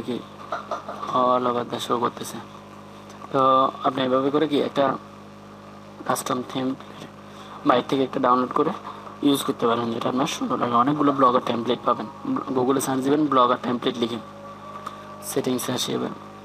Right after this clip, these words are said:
Basic setting, আপনার টাইটেলটা এখান থেকে কি change করতে পারেন, Description change করতে পারবেন, Edit দিয়ে দিলে change। তারপরে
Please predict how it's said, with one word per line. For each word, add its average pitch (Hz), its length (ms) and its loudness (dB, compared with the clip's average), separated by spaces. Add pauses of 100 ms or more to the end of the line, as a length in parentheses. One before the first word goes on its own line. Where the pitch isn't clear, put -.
(160)
Basic 135 320 2
setting, 127 200 0 (260)
আপনার 127 240 -4
টাইটেলটা 127 380 2 (460)
এখান 123 180 0
থেকে 127 200 4
কি 123 80 0 (640)
change 131 220 0
করতে - 220 -4
পারেন, 117 220 -2
Description 127 520 -2
change 127 200 2
করতে 120 180 -4
পারবেন, 120 240 0
Edit 127 220 2
দিয়ে 139 120 0
দিলে 160 140 2 (560)
change। 120 220 2 (1300)
তারপরে 131 300 4